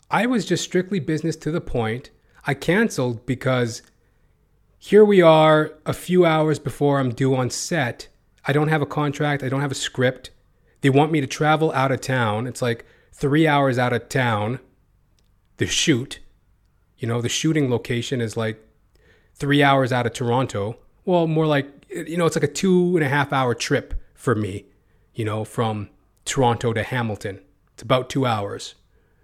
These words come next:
you know? So it's like all this travel time, distance. I got no contract.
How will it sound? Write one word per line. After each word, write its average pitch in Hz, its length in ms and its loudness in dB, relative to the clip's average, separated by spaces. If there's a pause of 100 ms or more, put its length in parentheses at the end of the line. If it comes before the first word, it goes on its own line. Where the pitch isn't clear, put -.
(200)
you 127 80 -8
know? 131 160 -2
So 143 120 -4
it's 135 80 -4
like 156 80 -4
all 165 140 2
this 175 100 2
travel 151 400 0
time, 147 380 0
distance. 117 640 -2 (220)
I 131 60 0
got 127 220 0
no 147 140 2
contract. 139 840 -2